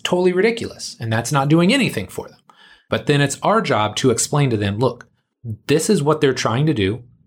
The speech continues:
This is why it does or doesn't work. And if it doesn't work, here's a better alternative. Here's why we do this exercise. And sometimes too, I find that it can help to just be really open and honest about the elephant in the room.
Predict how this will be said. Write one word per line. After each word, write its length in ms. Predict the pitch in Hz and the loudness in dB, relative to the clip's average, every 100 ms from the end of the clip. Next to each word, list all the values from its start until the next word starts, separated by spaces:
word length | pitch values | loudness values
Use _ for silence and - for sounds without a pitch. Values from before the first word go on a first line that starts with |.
| _ | _
This 200 | 127 131 | 0 2
is 80 | 156 | 2
why 220 | 135 131 | 2 2
it 220 | 127 117 110 | 0 -4 0
does 280 | 117 127 | 2 2
or 60 | 127 | 2
doesn't 360 | 104 107 - - | 0 0 -2 -2
work. 300 | 104 123 - | -4 -6 -10
And 100 | 123 | -4
if 100 | 131 | -2
it 120 | 139 | -2
doesn't 320 | 147 185 185 - | 0 0 0 0
work, 300 | 156 - - | 0 -2 -14
here's 300 | - 175 185 | -2 2 2
a 40 | |
better 300 | 151 139 135 | 2 2 2
alternative. 520 | 120 110 - 92 - - _ _ - | 0 -4 -8 -12 -16 -20 _ _ -2
Here's 240 | 139 165 | 0 2
why 100 | 160 | 2
we 160 | 135 120 | 2 2
do 180 | 120 | 0
this 360 | 117 - 113 - | 0 0 -2 -2
exercise. 640 | - - - - 90 - - _ _ _ _ - | -6 -6 -8 -8 -10 -14 -20 _ _ _ _ -4
And 120 | 135 | 0
sometimes 460 | 247 269 220 156 - | 0 0 0 0 0
too, 380 | - 143 196 143 | 2 4 2 0
I 140 | 139 | -4
find 320 | 139 139 131 | 0 0 0
that 180 | 120 - 135 | -2 -4 -8
it 80 | 127 | -4
can 140 | 127 | -2
help 220 | 143 196 | 0 0
to 80 | 135 | 0
just 180 | 131 - | -2 0
be 440 | 131 135 139 - _ _ _ _ - | 2 2 0 -4 _ _ _ _ -4
really 340 | 120 185 - | 0 2 2
open 260 | 170 196 165 | 0 0 0
and 100 | 117 | 2
honest 320 | 190 160 - | 0 0 -2
about 200 | 110 - | -2 0
the 100 | 123 | 2
elephant 320 | 147 - 160 | 2 2 0
in 60 | 143 | 0
the 100 | 123 | 0
room. 220 | 190 | -2